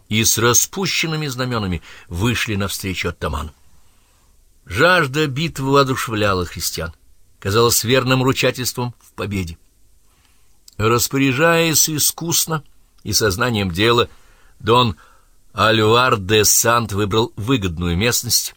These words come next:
расставил стрелков своих на возвышенной местности, господствовавшей над дорогой,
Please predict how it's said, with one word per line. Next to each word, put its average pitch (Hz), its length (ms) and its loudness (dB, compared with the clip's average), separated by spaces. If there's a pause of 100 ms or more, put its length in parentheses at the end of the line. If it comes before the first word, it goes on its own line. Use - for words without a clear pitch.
(580)
расставил 123 560 2
стрелков 135 600 0
своих 110 360 -2 (280)
на 104 120 0
возвышенной 101 560 2
местности, - 580 0 (300)
господствовавшей 101 960 -2
над 98 160 -4
дорогой, 95 400 -2